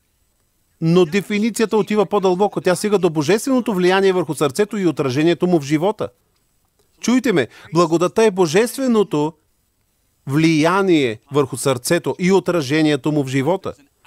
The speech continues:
Това е външно отражение на онова, което се е случило в сърцето. Това е овластяването на благодатта.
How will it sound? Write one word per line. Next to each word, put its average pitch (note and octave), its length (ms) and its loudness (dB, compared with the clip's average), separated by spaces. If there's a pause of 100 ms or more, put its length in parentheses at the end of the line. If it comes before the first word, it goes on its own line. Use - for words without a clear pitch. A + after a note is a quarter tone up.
(280)
Това D#3+ 240 2
е F3+ 60 0
външно A3+ 340 -2
отражение G#3 480 2
на G3 100 2
онова, E3+ 240 2
което F3 220 -4
се F#3+ 80 -4
е E3 60 0
случило F#3 300 -4
в - 40 -12
сърцето. F3+ 500 -2
Това D3+ 220 2
е E3+ 40 4
овластяването F3 760 0
на F3+ 100 0
благодатта. E3 600 0